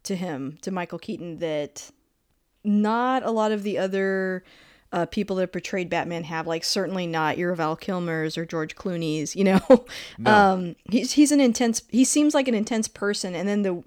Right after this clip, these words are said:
Speaker 1: the weird part about him, I think, is he looks so intense, but yet he was, like, a comedian,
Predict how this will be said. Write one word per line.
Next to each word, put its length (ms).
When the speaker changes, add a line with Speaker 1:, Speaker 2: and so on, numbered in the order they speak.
Speaker 1:
the 140
weird 500
part 280
about 280
him, 500
I 120
think, 280
is 160
he 200
looks 460
so 180
intense, 340
but 160
yet 320
he 160
was, 140
like, 180
a 60
comedian, 640